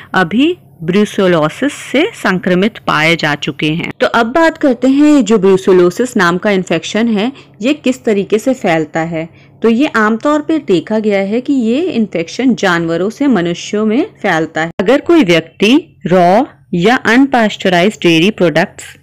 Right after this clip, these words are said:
intake करता है या फिर meat वगैरह जो कि properly cooked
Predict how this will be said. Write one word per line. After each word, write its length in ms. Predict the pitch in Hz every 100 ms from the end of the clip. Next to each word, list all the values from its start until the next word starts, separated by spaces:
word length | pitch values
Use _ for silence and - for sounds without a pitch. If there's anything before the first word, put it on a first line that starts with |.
| -
intake 520 | 202 190 190 190 214
करता 340 | - 190 - 170
है 240 | 180 233 - - - -
या 120 | 214
फिर 240 | 220 247 226
meat 420 | 214 226 240 -
वगैरह 380 | 196 180 175 202
जो 220 | 175 185
कि 160 | -
properly 540 | 226 196 - 175 170 240
cooked 420 | - 262 254 208